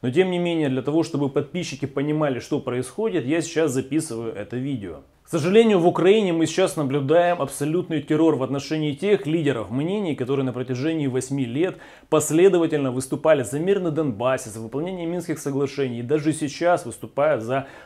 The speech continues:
адекватное и рациональное освещение ситуации в Украине. Но тем не менее,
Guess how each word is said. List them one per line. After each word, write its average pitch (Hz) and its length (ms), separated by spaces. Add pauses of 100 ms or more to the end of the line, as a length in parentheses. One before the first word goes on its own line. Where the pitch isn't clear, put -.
адекватное 151 840
и 156 300 (180)
рациональное 151 920
освещение 143 600
ситуации 147 540
в 127 120
Украине. 131 460
Но 117 100
тем 208 240
не 196 60
менее, 185 520